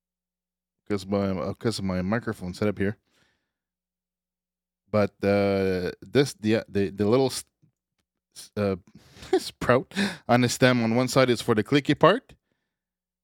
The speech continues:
and the actual contact is still with, with some, some leafy, um, metal inside. So there's one side that's for the,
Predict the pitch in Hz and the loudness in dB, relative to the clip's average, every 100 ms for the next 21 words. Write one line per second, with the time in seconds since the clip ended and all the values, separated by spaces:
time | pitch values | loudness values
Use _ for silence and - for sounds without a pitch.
0 | _ _ 123 127 123 135 170 - 170 156 | _ _ 2 4 6 6 4 4 6 6
1 | 147 139 123 - _ - 170 175 - 123 | 6 4 0 -6 _ 0 2 2 2 2
2 | 110 - - - 170 165 156 127 - _ | 2 -4 -10 2 4 6 2 -2 -8 _
3 | _ _ _ _ - 117 _ 110 117 - | _ _ _ _ -8 -8 _ -2 -2 0
4 | 123 113 - 113 104 131 127 131 117 113 | 0 0 0 -2 0 -2 -2 -2 0 0
5 | 107 104 101 98 95 92 92 - _ _ | 0 0 2 0 -2 -4 -8 -14 _ _
6 | _ _ - 107 110 98 92 - 110 92 | _ _ -4 0 2 0 -4 -2 -4 -2
7 | 104 107 104 151 160 - 185 131 139 - | -2 0 2 0 2 6 6 6 0 -8
8 | _ _ _ _ _ - 101 - 123 110 | _ _ _ _ _ -8 -6 0 2 2
9 | 107 104 98 | 2 0 -4